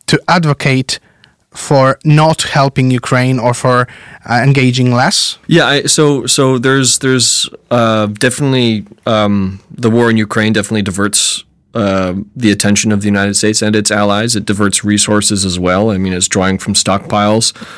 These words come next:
Speaker 2: Uh, you are, arguably, this could, um, detract from the amounts of support that, that, that the United States would other-, otherwise give to the Indo-Pacific region.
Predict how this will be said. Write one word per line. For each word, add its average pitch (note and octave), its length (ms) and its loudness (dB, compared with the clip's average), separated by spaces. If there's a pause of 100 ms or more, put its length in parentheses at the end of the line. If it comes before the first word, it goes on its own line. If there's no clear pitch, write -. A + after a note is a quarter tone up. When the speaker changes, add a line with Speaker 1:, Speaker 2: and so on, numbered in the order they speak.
(220)
Speaker 2:
Uh, G2+ 260 2
you G2 240 0
are, G#2 300 0 (100)
arguably, A2+ 600 2
this G#2 160 -2
could, G2 340 -2 (440)
um, F#2+ 380 0
detract G2 500 0
from G#2 140 0
the G2 80 0
amounts G2 320 -2
of F#2 80 -6
support G2 360 -4
that, - 260 -4
that, - 300 -6
that G2+ 380 -6
the G#2 60 0
United F#2+ 320 2
States - 240 0
would F#2+ 120 -2
other-, F#2+ 220 -2
otherwise G2 540 0
give G2 180 0
to - 80 -6
the - 140 -4
Indo-Pacific G2+ 560 -2
region. A2 500 0